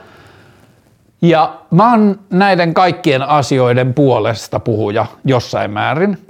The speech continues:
Alkoholia mä en oo koskaan maistanut, mä en voi siitä pitää kannustuspuheenvuoroja, mutta tupakointi on ihan vitun kivaa. Mä tein taas sitä monta vuotta nyt, mä oon ollut vuoden polttamatta.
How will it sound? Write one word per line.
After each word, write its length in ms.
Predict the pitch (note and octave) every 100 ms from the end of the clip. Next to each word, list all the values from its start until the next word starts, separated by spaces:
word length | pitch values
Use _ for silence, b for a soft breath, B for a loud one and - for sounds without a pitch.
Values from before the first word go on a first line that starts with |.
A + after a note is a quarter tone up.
| _
Alkoholia 500 | E3+ G3+ G3 F3 E3+
mä 80 | C#3+
en 80 | C#3
oo 40 |
koskaan 380 | B2+ C3+ - B2+
maistanut, 460 | C#3+ F3 - C#3 C3+
mä 120 | C3
en 80 | B2+
voi 120 | B2+
siitä 300 | D#3+ D#3 B2
pitää 240 | A#2+ B2
kannustuspuheenvuoroja, 1200 | - D3+ E3+ E3 - - - C3 C3+ B2+ C3+ C3 B2
mutta 200 | A#2+ B2
tupakointi 580 | F3 G3 - C3+ A2+
on 100 | A#2+
ihan 360 | A#2 G#2 A2 A2+
vitun 340 | F3 E3+ C3
kivaa. 540 | A#2+ C3+ B2+ B2 A#2+ B2
Mä 100 | B2+
tein 240 | B2 A#2+
taas 220 | A#2 A#2+ -
sitä 200 | A#2 A#2+
monta 320 | D3+ C#3 A#2+
vuotta 300 | C#3 C#3 C3+
nyt, 180 | B2+ B2+
mä 80 |
oon 40 | B2
ollut 180 | A#2 A#2
vuoden 340 | C3 A#2+ A2
polttamatta. 680 | B2+ C#3 - D3+ D3+ -